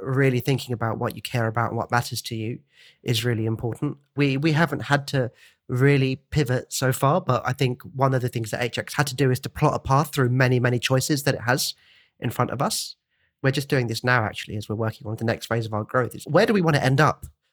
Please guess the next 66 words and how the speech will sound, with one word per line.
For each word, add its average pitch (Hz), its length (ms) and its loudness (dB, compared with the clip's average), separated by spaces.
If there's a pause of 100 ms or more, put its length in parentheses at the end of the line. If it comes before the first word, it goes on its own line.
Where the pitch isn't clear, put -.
(460)
right? 143 160 2
Like, 160 200 2
not 233 160 6
what 226 120 6
do 226 80 -2
we 214 60 6
want 170 140 8
to 151 40 2
do 147 120 4
now? 139 460 6 (460)
We 165 80 8
want 190 160 8
to 170 60 6
do - 80 6
everything 135 480 4
now, 117 400 0
right? 151 300 4
That's 156 240 4
what 156 80 6
we 156 80 6
want 143 100 6
to 127 140 2
do 131 40 4
all 127 140 2
the 117 80 -4
time. 107 280 -4
That's 107 140 -2
just - 220 -6
a 113 80 -2 (320)
characteristic 131 640 2
of 117 100 -2
H 120 220 0
Xs 104 340 -4
and 113 100 0
H - 200 -4
X. - 280 -2 (360)
But 139 100 6
actually, 214 220 4
where 220 100 6
do 247 80 4
we 254 80 4
want 214 140 4
to - 100 4
end 151 160 6
up? 151 360 2
Because 135 180 0
that's 233 200 6
a 156 60 6
very 147 300 8
different 123 320 -2
question. 98 460 -4 (340)
And 131 160 4
that 160 140 6
motivates 139 540 2
a 131 60 2
much 156 380 4
clearer 139 260 4
set 123 220 2
of 117 80 4
actions 117 420 0
that 127 140 0
we've 131 140 2
got 113 160 2
to 101 40 -2
do 117 160 0
now. 120 300 2